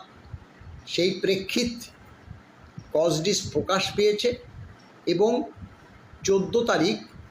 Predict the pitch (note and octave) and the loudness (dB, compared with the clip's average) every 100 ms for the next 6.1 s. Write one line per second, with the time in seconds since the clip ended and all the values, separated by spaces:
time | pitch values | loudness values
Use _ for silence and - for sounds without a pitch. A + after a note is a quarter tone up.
0 | - - - - - - - - - - | -12 -12 -18 -18 -18 -18 -20 -20 -20 -20
1 | - - G3+ A3 C4 C4 - G#3 F3 E3 | -20 -4 2 4 4 2 2 2 2 2
2 | E3 A3 - - - - - - - - | 4 2 0 -10 -10 -12 -16 -18 -20 -2
3 | E3 F3+ D3+ F3 F#3+ - B3 - - - | 2 2 0 0 -2 2 0 0 -8 -14
4 | - - - - - C#3 D3+ E3+ F#3 F#3 | -14 -14 -18 -20 -6 -2 2 2 2 0
5 | B3 - - F#3 F#3+ F#3 - C3 G2 - | -2 -4 -2 -2 0 0 0 0 -2 -6